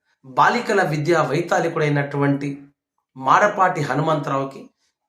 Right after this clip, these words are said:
చిల్లర దేవుళ్ళు అనే నవలను అంకితం చేయడం జరిగింది. మళ్ళీ జనపదం అనే నవల, అంటే తెలంగాణ రైతాంగ సాయుధ పోరాట నేపథ్యంలో వచ్చినటువంటి జనపదం అనే నవలను ఎవరికి అంకితం చేసిందంటారు? ఎవరికి అంకితం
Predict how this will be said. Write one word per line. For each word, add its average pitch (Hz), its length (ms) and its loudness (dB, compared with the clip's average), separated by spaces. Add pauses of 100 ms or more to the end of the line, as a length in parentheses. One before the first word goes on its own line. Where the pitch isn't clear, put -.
(120)
చిల్లర 226 240 6
దేవుళ్ళు 165 640 2 (300)
అనే 151 200 2
నవలను 151 560 2 (300)
అంకితం 180 420 -2
చేయడం 143 320 0
జరిగింది. 131 420 -4 (420)
మళ్ళీ 214 240 2
జనపదం 226 560 4
అనే 180 220 2
నవల, 151 280 2 (300)
అంటే 175 180 -4
తెలంగాణ 190 520 0 (100)
రైతాంగ 170 420 -2
సాయుధ 165 440 0
పోరాట 160 500 -2
నేపథ్యంలో 156 680 -2
వచ్చినటువంటి 147 800 -4 (200)
జనపదం 202 720 2
అనే 151 180 2
నవలను 156 480 0 (240)
ఎవరికి 190 400 4
అంకితం 190 380 -2
చేసిందంటారు? 143 680 -2 (680)
ఎవరికి 190 240 -4
అంకితం 180 320 -4